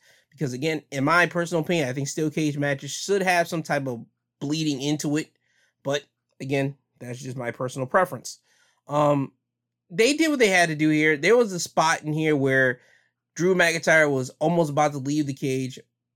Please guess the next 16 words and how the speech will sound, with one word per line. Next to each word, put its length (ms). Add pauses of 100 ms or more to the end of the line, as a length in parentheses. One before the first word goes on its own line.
the, 140
originally 760
through 180
the 80
door 380
when 160
the 60
referee 360
was 240
there 140
and 80
he 80
had 80
the 60
door 280
open. 400